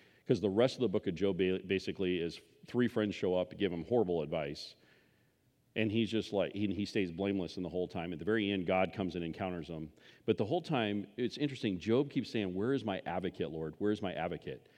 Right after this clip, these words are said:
He's basically like, "Where's the Messiah? Where's the Messiah?" Job, the whole book is like, "How do we even come before you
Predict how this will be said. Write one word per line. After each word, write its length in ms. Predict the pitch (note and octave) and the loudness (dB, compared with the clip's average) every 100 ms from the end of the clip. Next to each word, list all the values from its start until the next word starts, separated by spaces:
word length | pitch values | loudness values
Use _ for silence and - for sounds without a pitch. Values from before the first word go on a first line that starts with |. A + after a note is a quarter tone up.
| _ | _
He's 140 | E2+ | 0
basically 280 | B2 - G2 | 2 2 0
like, 120 | D#2 | 0
"Where's 180 | A2+ A2+ | 0 0
the 60 | F#2+ | -2
Messiah? 420 | F2 D#2 C2 B1+ - _ _ _ _ _ _ _ _ _ _ _ _ _ | -4 -6 -8 -12 -20 _ _ _ _ _ _ _ _ _ _ _ _ _
Where's 180 | A2+ A#2 | 2 2
the 60 | G2+ | 0
Messiah?" 380 | F#2 D#2+ C2 - - _ _ _ _ | -2 -4 -6 -12 -20 _ _ _ _
Job, 360 | - A#2+ A#2 F2+ | 0 2 2 2
the 100 | G#2+ | 4
whole 140 | A2+ | 4
book 260 | G#2+ G#2+ - | 4 4 2
is 180 | E2+ E2+ | -2 -2
like, 220 | D#2+ - - _ _ _ _ _ | -4 -4 -14 _ _ _ _ _
"How 180 | - C#3 | 0 4
do 120 | F3 | 6
we 100 | E3 | 6
even 300 | C#3+ B2+ G#2+ | 6 6 4
come 180 | F#2 C3+ | 2 2
before 340 | G#2+ - F#3 D#3 | 2 2 0 0
you 240 | D#2+ | -2